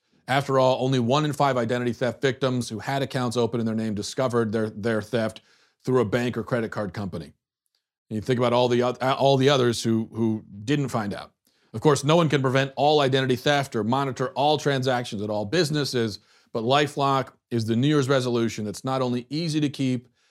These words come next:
it'll help you protect what you've worked so hard for. This is the most fundamental thing, right? It's like your, your identity. This is who you are. And, um, somebody can come in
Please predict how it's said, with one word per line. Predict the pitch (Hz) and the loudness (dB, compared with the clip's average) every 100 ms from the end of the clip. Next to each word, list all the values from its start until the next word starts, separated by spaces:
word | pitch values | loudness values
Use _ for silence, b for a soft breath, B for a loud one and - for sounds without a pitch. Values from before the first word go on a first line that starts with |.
| _ _ | _ _
it'll | 120 | -8
help | 107 135 127 | -2 0 0
you | 127 | -4
protect | 117 - 120 113 - _ | -8 -6 -4 -6 -10 _
what | - 104 | -10 -2
you've | 117 110 | -2 -2
worked | 110 110 - | -2 -4 -4
so | 107 | -6
hard | 95 101 92 | -4 -6 -6
for. | - 98 90 b b b | -6 -6 -6 b b b
This | 120 120 | -4 -4
is | 123 | -4
the | 107 101 | -4 0
most | 123 123 - - | 2 2 0 -12
fundamental | - 185 180 170 143 | 0 2 4 2 0
thing, | - 127 82 | 0 -4 -4
right? | 110 | -4
It's | 131 117 | -2 -2
like | 117 120 | -4 0
your, | 123 127 | 0 0
your | 120 131 | 0 0
identity. | 123 107 127 123 85 | 0 -2 -4 -4 -6
This | 76 104 | -10 -10
is | 107 | -6
who | 123 | -2
you | 120 117 | -2 -2
are. | 110 104 98 B B B B B | -2 -2 -4 B B B B B
And, | - 123 117 113 | -4 -2 0 2
um, | 110 107 101 98 - _ _ _ _ _ _ _ _ _ _ _ _ _ | 2 0 -2 -6 -8 _ _ _ _ _ _ _ _ _ _ _ _ _
somebody | - 131 135 117 | -2 2 2 2
can | 113 107 | -2 -6
come | 113 110 | -4 -4
in | 107 101 98 | -4 -4 -6